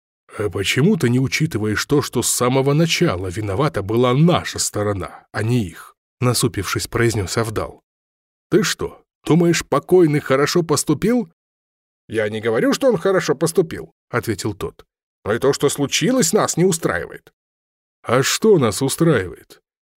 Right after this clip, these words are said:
Уж не хочешь ли ты сказать, что после всего этого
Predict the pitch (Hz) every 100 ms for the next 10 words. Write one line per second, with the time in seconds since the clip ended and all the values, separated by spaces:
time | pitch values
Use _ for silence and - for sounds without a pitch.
0 | _ _ 117 131 165 165 220 170 170 170
1 | 165 165 - 156 175 160 - 135 170 165
2 | 156 - 139 143 120 104 107 120